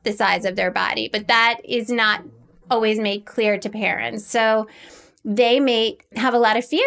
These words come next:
in them about, "Oh my gosh, my child's body size is a problem because it may lead to health consequences."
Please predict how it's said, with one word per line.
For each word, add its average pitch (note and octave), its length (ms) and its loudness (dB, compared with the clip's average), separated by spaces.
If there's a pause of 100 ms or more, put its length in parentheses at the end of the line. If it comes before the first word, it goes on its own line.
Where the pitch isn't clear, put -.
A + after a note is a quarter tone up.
in A#3+ 80 0
them F#3+ 220 -2
about, G3 480 2
"Oh A3+ 80 0
my A3+ 160 0
gosh, A3 260 0
my A3 140 -2
child's G#3+ 340 -2
body A3 320 2
size A3+ 260 0
is A3 100 -2
a G#3+ 60 -2
problem G#3+ 480 0
because G#3+ 360 -4
it G#3+ 160 -2
may G#3+ 160 -2
lead G#3 240 -2
to G#3+ 80 -6
health D4+ 440 -4
consequences." - 1120 -8